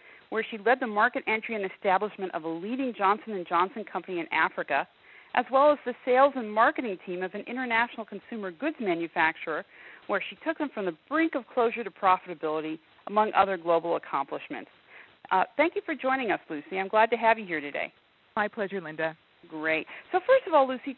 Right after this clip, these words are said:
Speaker 1: tell us, why do we even want to think about going global? I mean, it's, it's enough work to, uh,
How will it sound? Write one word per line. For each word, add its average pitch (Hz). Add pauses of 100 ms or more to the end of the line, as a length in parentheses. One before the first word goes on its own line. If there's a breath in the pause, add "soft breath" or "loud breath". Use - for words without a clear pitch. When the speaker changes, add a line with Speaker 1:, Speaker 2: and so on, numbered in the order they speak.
Speaker 1:
tell 330
us, 339 (320)
why 349
do 262
we 240
even 220
want 185
to -
think 190
about 160
going 160
global? 139
I 147
mean, 156
it's, 160 (380 loud breath)
it's -
enough 233 (100)
work 240 (140)
to, 175
uh, 160